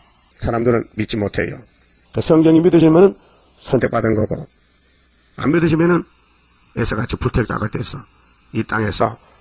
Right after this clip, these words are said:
혈기로 살다가, 어, 주먹으로 살다가, 돈으로 살다가 예수님 올 때, 예, 불타 죽습니다.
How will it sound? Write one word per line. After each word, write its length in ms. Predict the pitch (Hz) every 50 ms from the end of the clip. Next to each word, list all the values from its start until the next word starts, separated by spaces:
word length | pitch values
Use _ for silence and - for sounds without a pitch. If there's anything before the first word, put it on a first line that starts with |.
| _ _ _ -
혈기로 400 | - - 170 151 135 143 139 120
살다가, 500 | - 104 107 104 - - - - - - _ _ _ _ _ _ _ _ _ -
어, 100 | 127 107 -
주먹으로 380 | - 135 123 135 - 120 117
살다가, 460 | - - 107 107 - - - - - _ _ _ _ _ _ _ _ _ _ _
돈으로 380 | - 120 135 147 151 151 143 123
살다가 440 | - 107 104 - - - - - - _ _ _ _ _ _ _ _ _ _ _ -
예수님 320 | 120 120 - 120 110 110
올 60 | 104 -
때, 200 | - 135 143 - - _ _ _ _ _ _ _ _ _ _ 123
예, 80 | 110 101 -
불타 200 | 117 - - 104
죽습니다. 560 | - 98 - - - - - - - -